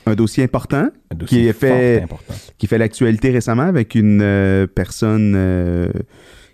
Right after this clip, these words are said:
Speaker 1: qui se prénomme Alexandra.
Speaker 2: Et qui se nomme Yaksitch.
Speaker 1: Yaksik ?
Speaker 2: Oui, Yaksik se dit aussi, je
Speaker 1: Ah.
Speaker 2: pense. Euh, d'ailleurs, on explique un petit peu, euh, l'étymologie de son nom
Speaker 1: Oui.
Speaker 2: avec une ressource fiable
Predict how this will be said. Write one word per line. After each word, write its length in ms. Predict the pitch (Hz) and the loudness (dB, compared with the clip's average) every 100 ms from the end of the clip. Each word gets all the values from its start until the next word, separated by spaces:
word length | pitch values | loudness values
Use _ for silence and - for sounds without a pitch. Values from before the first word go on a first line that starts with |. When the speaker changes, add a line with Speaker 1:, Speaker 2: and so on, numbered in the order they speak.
| - | -12
Speaker 1:
qui 80 | - | -6
se 80 | |
prénomme 520 | 95 - 101 104 107 110 _ _ _ | -4 0 2 2 0 -2 _ _ _
Alexandra. 680 | 107 101 - 107 104 101 208 - | -4 -4 -2 -2 0 -4 -6 -6
Speaker 2:
Et 120 | 107 | -6
qui 140 | 95 - | -6 -10
se 160 | - | -6
nomme 400 | 90 110 214 185 | -2 0 2 0
Yaksitch. 920 | 82 95 95 - - 95 - - - - _ _ _ - | 0 -2 -4 -6 -4 -4 -4 -14 -14 -14 _ _ _ -6
Speaker 1:
Yaksik ? 840 | 98 - - - - - _ - - - - | -6 -6 -16 -14 -8 -8 _ -20 -20 -12 -2
Speaker 2:
Oui, 120 | 262 | 0
Yaksik 460 | 226 269 - - - | 2 -2 -4 -6 -2
se 100 | 123 | 0
dit 180 | 107 120 | 2 2
aussi, 240 | 95 151 | 0 -4
je 60 | - | -4
Speaker 1:
Ah. 120 | 107 | -2
Speaker 2:
pense. 220 | 131 175 | -2 -2
Euh, 160 | 113 98 | -2 0
d'ailleurs, 260 | 101 123 151 | 2 2 2
on 140 | 117 | 2
explique 360 | 131 - - - | 0 -2 -6 -2
un 60 | 104 | -4
petit 120 | - | -2
peu, 280 | 135 147 113 | -2 0 0
euh, 80 | 101 | 0
l'étymologie 600 | 98 - 107 98 98 107 | -2 0 0 0 -2 -6
de 40 | |
son 260 | - 95 95 | -4 -2 -2
nom 160 | 113 | 0
Speaker 1:
Oui. 60 | 110 | 0
Speaker 2:
avec 140 | - | 0
une 120 | 107 98 | -2 0
ressource 400 | 95 - 104 - | -2 -4 -8 -8
fiable 600 | - 92 110 95 90 | -4 -2 -2 -4 -6